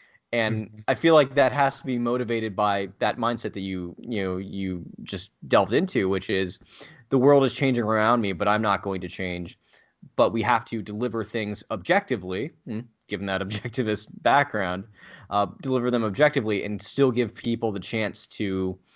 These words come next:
Speaker 1: make that proper choice. In a sense, his stories are still presenting the morality and saying, "You can still make this choice even if you exist in a world that doesn't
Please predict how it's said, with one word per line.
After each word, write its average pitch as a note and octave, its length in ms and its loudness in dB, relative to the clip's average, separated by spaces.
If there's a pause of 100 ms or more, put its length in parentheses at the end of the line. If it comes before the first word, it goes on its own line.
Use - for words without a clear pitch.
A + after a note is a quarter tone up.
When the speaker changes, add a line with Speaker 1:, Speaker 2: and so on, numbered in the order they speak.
(320)
Speaker 1:
make A2 340 2
that A2 240 2
proper G2 340 2
choice. - 540 -6 (120)
In A2 220 -2
a G2+ 140 -2
sense, A2+ 320 -2
his A2 160 -4
stories G#2+ 440 2
are G#2 200 0
still A2 220 -2
presenting G#2 440 -2
the G2+ 80 -2
morality G2+ 480 4
and F#2+ 160 -4
saying, F#2 400 -2 (440)
"You B2+ 140 6
can A#2+ 260 4
still A3+ 280 6
make D#3+ 260 4
this A#2 220 0
choice B2 460 0
even A#2+ 260 2
if A2+ 140 0
you A#2 80 4
exist G#2 340 -2
in A2 80 0
a G#2 60 0
world G2+ 560 4
that F#2+ 260 0
doesn't G#2 360 2